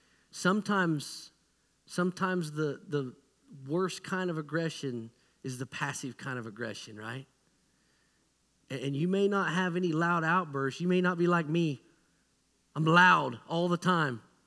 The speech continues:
You may be very quiet, but you still may be in sin. Just because you're not loud doesn't mean that you're not falling into this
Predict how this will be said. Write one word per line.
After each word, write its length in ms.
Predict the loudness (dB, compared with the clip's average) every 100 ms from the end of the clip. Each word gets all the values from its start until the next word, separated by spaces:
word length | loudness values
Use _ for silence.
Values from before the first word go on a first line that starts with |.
| _ _ _ _ -4
You 120 | 2
may 140 | 2
be 100 | 2
very 240 | 0 0 -2
quiet, 380 | 0 0 0
but 180 | -2 -8
you 80 | -6
still 380 | -6 0 2 2
may 280 | 2 2 0
be 360 | -2 -2 -2
in 220 | 0 -2 -2
sin. 500 | -2 0 0 -2 -10 _ _ _ _ _ _ _ _ _ _
Just 240 | -4 -4 -2
because 400 | -4 0 0 2
you're 140 | 0
not 320 | 2 0 -2
loud 640 | 0 2 4 2 -2 -6 -12 _ _ _ 0
doesn't 320 | 2 2 0
mean 460 | 2 2 2 0 -6 _ _ _ -10
that 180 | -6 -4
you're 80 |
not 340 | -2 0 0 -4 _ _ _ _ _ _ -2
falling 360 | 0 2 2
into 180 | 0 0
this 340 | -2 -4 -8